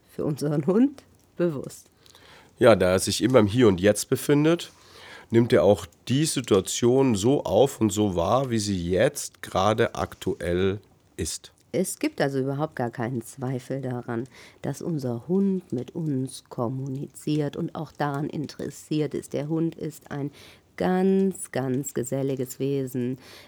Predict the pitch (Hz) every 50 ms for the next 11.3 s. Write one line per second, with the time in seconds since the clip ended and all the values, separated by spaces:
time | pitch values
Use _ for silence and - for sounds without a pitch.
0 | _ - 156 143 139 - - - _ _ _ _ _ 196 196 196 190 185 185 175
1 | 143 143 139 135 117 151 175 - - - 117 113 107 - - - 113 110 - -
2 | - - 87 87 107 123 123 160 151 156 175 180 - - 175 170 - - - 226
3 | 220 226 233 233 202 208 190 170 156 156 160 175 190 202 214 226 226 - - -
4 | 151 143 143 139 147 139 143 - 151 156 160 175 185 180 165 135 127 - - 135
5 | 127 131 135 131 135 135 131 127 - - 135 131 131 131 - - 143 - - 143
6 | 135 135 143 139 - 139 131 - - 135 135 143 139 135 139 143 151 156 151 -
7 | - - - 71 85 67 - 82 78 60 53 71 78 - - - - - 98 -
8 | - - 127 - - - 139 110 123 104 87 98 - - - - 90 107 135 156
9 | 151 - _ - - - 113 113 110 113 113 117 117 - - - - - - _
10 | - - - - 98 101 110 123 127 120 107 - - - - - - 135 165 170
11 | 131 - - - -